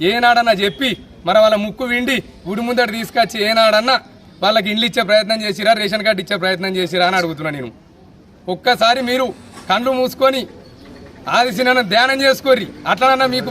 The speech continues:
పుణ్యం జరుగుతుంది. ఇది మాత్రం వాస్తవం. అభివృద్ధి కనబడతలేదట, అభివృద్ధి. అభివృద్ధి ఎందుకు కనబడతలేదు? గంత మంచి రోడ్లు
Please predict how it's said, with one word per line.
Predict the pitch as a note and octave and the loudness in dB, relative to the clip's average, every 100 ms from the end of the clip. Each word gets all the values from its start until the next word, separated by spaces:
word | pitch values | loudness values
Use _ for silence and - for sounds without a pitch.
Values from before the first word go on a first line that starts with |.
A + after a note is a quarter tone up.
| G3 | -6
పుణ్యం | A#3 B3 A#3+ | -2 0 0
జరుగుతుంది. | A#3+ F3+ D#3+ - - - - - - | 0 -4 -6 -8 -20 -20 -20 -18 -8
ఇది | A#3+ B3 | 0 0
మాత్రం | B3 B3+ A3+ | 2 2 2
వాస్తవం. | A3 G#3 F3 - - - F#3 | 0 -2 -8 -10 -20 -6 -2
అభివృద్ధి | A#3+ D4 D4+ | 0 0 0
కనబడతలేదట, | C#4+ C#4 C4+ B3+ B3+ A#3 A3 | 2 4 2 2 2 4 2
అభివృద్ధి. | B3 F3+ D#3+ - - A#2 A2+ B2 - E3+ | 0 -4 -8 -12 -18 -18 -18 -18 -6 -2
అభివృద్ధి | A#3+ D4 C#4+ | 0 0 0
ఎందుకు | C#4 C#4 | 0 0
కనబడతలేదు? | C4+ C4+ B3+ B3 A#3+ G3 - - | 2 4 4 2 0 -8 -16 -2
గంత | G#3+ C4 C#4+ | -2 0 0
మంచి | C#4+ C#4 C4+ C4+ B3 - - - | 0 -2 -2 -4 -6 -16 -20 -6
రోడ్లు | G3+ C4+ C4+ | 2 2 2